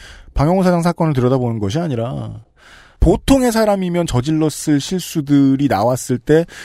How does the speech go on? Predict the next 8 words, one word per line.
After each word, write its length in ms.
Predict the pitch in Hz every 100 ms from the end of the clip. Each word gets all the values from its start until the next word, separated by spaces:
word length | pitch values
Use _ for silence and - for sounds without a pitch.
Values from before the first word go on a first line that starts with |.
| - -
그 120 | 139
실수에 400 | 170 165 160 160
보통의 440 | - 143 - 185
사람들은 460 | 175 160 147 143 147
얼마만큼의 560 | 98 147 170 180 185
벌을 260 | 165 110 123
받았을 400 | 117 110 107 113
텐데, 420 | - 107 123 170